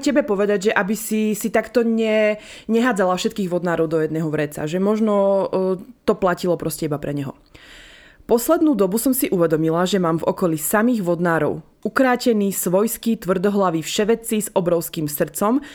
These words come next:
ktoré sa snažia pred svetom skrývať. Sú neskutoční reflektory, čo im dáš, to od nich dostaneš. Sú veľmi zásadoví. Moji najbližší ľudia sú vodnári a paradoxne, aj keď som škorpión, je to znamenie, s ktorým si rozumiem najviac.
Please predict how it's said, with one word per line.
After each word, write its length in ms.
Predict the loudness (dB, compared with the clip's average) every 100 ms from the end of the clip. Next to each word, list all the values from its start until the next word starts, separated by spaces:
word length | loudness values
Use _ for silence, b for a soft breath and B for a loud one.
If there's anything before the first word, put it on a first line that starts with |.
| B -4
ktoré 240 | -2 0
sa 160 | -2 -2
snažia 400 | 0 2 0 0
pred 160 | -2
svetom 320 | -2 -4 -4
skrývať. 640 | -4 -6 -4 -2 -4 -6 -20 _
Sú 160 | -6 -2
neskutoční 720 | -2 -2 -4 -4 -4 -2 -2
reflektory, 640 | -2 -2 -4 -2 -2 -2 -4 B B 0
čo 80 | 2
im 240 | 2 2
dáš, 400 | 2 0 -2 -2
to 80 | 0
od 160 | 0
nich 160 | 0 0
dostaneš. 560 | -2 -2 -6 -4 -8 B B B -8
Sú 160 | -2
veľmi 240 | 0 2 0
zásadoví. 720 | 0 -2 -2 -2 -2 -4 -10 _ -2
Moji 180 | 0 2
najbližší 560 | 0 0 -2 -2 -2 0
ľudia 240 | 0 -2
sú 160 | -2 -2
vodnári 480 | -2 0 0 -2
a 80 | -4
paradoxne, 640 | -4 -2 0 -2 -4 -6 -2
aj 240 | -2 -2
keď 160 | -4 -6
som 20 |
škorpión, 720 | -2 -2 -2 0 0 0 -2
je 160 | -2
to 80 | -2
znamenie, 400 | -2 0 0 0
s 120 | -2 -2
ktorým 240 | -2 -4
si 160 | -2 -2
rozumiem 320 | -2 -2 -2
najviac. 560 | 0 -2 0 -2 -6